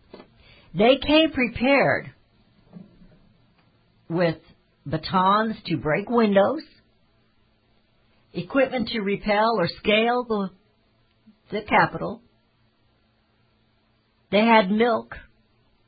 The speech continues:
They had gas masks. That wasn't somebody that just got, "Oh, let's go do this" idea. They planned it.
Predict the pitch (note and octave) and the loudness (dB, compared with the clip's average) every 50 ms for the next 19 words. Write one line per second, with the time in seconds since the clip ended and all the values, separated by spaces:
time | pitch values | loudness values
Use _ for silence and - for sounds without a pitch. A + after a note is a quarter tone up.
0 | _ _ _ _ - F#3+ G3+ G3+ G#3+ G#3 F#3+ E3+ G#3 A3+ A3 G#3+ A3 G#3 - - | _ _ _ _ -2 0 2 2 2 2 0 2 2 4 4 4 2 0 -2 -6
1 | F#3 D#3 C#3 - - - C3+ - - - - - _ _ _ _ _ _ _ _ | -6 -6 -6 -6 -8 -10 -14 -16 -18 -20 -20 -20 _ _ _ _ _ _ _ _
2 | _ _ _ _ _ _ _ _ _ _ _ _ _ _ _ _ _ _ _ _ | _ _ _ _ _ _ _ _ _ _ _ _ _ _ _ _ _ _ _ _
3 | _ _ _ _ _ _ _ _ _ _ _ _ _ - F3+ A3 B3 C#4 D4 D4 | _ _ _ _ _ _ _ _ _ _ _ _ _ 0 4 6 6 8 8 8
4 | D#4 C#4+ C#4 C4 C4 A#3+ A3+ - - C4 A#3+ A#3+ A#3 A3 G#3+ G#3 F#3+ F#3+ F3 D#3 | 8 8 6 2 -6 -10 -4 0 0 2 2 4 4 4 4 2 0 -4 -4 -4
5 | G3 G3 - - - E3+ D3+ - - - - - - - _ _ - A#3 C#4 D4+ | -4 -6 -4 -2 -2 0 0 0 -4 -8 -18 -20 -20 -20 _ _ 8 12 12 12
6 | C#4 G3 D3 - - - - - - F3+ A#3 C#4+ D#4+ - - D4 D#4+ C#4 G3 - | 12 10 6 0 -6 -14 -20 -8 2 6 8 8 8 6 6 6 6 6 6 4
7 | B3 D4 F4+ A4+ F4 D4 A3+ F3+ A2+ - - - - - - - _ _ _ _ | 6 6 6 6 6 4 4 2 0 -2 -8 -16 -20 -20 -20 -20 _ _ _ _
8 | _ _ _ _ - - F3 F3 E3+ D#3+ - D#3 D3 - E2 G2 B2+ - - - | _ _ _ _ -8 -6 -4 -2 -2 -4 -4 -6 -6 -8 -10 -12 -14 -18 -20 -20
9 | - - - - _ - - - - - C#3+ C3+ - - - A3+ B3+ C4+ A#3+ D#3+ | -20 -20 -20 -20 _ -20 -20 -20 -16 -14 -14 -14 -10 -8 -6 -4 -4 -2 -2 -4
10 | A#2+ - - - | -4 -6 -10 -16